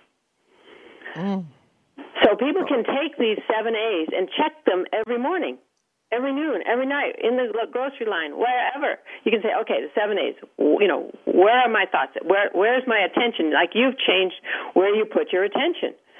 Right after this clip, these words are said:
Speaker 2: You
Speaker 1: Mm.
Speaker 2: don't read that stuff. You don't watch it. You know, this is key stuff. You know, wh-, what am I aligned with? Am I aligned with my heart, or am I aligned with, with that consensus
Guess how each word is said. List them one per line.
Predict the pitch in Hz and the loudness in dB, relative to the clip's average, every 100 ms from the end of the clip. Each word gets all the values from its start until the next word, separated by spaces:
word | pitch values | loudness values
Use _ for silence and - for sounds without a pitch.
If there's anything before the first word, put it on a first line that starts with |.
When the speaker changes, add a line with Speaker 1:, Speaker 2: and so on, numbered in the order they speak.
| - - - - | -12 -12 -16 -4
Speaker 2:
You | - 170 | 2 4
Speaker 1:
Mm. | 180 | 4
Speaker 2:
don't | 190 269 - | 0 -2 -2
read | 165 143 | -2 0
that | 139 120 - | -2 -4 -6
stuff. | - 67 - - - - | 0 0 0 -8 -10 -4
You | - 165 | 2 2
don't | - 185 247 - | 4 0 0 -2
watch | 120 127 - | -2 -2 -4
it. | - - - - | -6 -8 -14 -4
You | - | 2
know, | 175 170 170 | 4 2 0
this | - 196 220 - | -2 -2 -4 -4
is | 208 226 220 - | -4 -4 -4 0
key | - 240 214 214 - | 0 0 -2 -4 0
stuff. | 247 285 - - _ _ - - - - | 0 2 -2 -8 _ _ -16 -16 -8 2
You | 170 | 4
know, | 143 | 6
wh-, | 160 180 - 160 - 170 | 4 -2 0 0 0 0
what | 190 220 | 2 2
am | 247 | 2
I | 240 233 | 0 2
aligned | 220 240 269 | 2 2 0
with? | 175 160 | -2 -2
Am | 165 | 0
I | 180 | 2
aligned | 180 185 220 | 2 0 -2
with | 220 | -2
my | 202 170 | -2 -2
heart, | 147 180 269 392 | 2 2 2 2
or | 185 | 2
am | 170 170 | 4 4
I | 170 | 4
aligned | 160 160 196 240 226 | 4 2 2 0 0
with, | 214 220 208 - - - - - | -2 -2 -4 -12 -18 -8 -8 2
with | - 202 202 | 6 6 4
that | - 175 208 208 - | 0 2 2 0 -4
consensus | - 214 202 214 214 226 | 2 2 2 0 0 -4